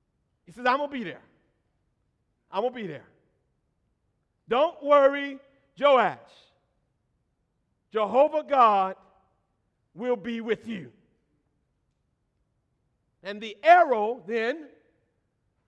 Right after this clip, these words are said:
was a visible demonstration of the promise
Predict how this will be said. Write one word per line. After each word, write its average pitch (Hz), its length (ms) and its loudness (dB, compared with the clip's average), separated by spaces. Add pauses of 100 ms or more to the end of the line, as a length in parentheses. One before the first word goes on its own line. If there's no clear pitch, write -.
(220)
was 262 240 4
a 247 120 2
visible 311 520 -10
demonstration 294 1160 -8
of 247 140 -4
the 254 80 -6
promise 247 480 -4